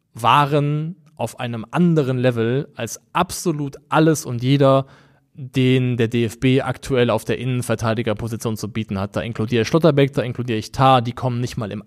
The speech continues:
Ansatz auf an das Level ran, was diese beiden Jungs damals hatten. Das ist vielleicht auch unfair, weil das sind auch einfach mit die besten Innenverteidiger,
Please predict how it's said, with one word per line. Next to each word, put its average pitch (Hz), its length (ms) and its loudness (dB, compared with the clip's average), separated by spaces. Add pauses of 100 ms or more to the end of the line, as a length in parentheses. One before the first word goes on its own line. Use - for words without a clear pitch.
(100)
Ansatz 147 540 4
auf - 320 -10
an 131 120 -4
das 120 200 -2
Level 120 240 -2
ran, 113 280 -4 (320)
was - 200 -6
diese 131 220 0
beiden 113 340 0
Jungs 113 340 -4
damals 107 400 -4
hatten. 110 220 -6
Das 98 100 -8
ist 139 60 -6
vielleicht 135 160 0
auch 107 100 -10
unfair, 190 560 4
weil 131 220 2
das 120 160 -4
sind 160 180 0
auch 131 240 -2
einfach 135 320 -4
mit 135 240 0
die 135 60 -6
besten 135 300 -2
Innenverteidiger, 131 760 -2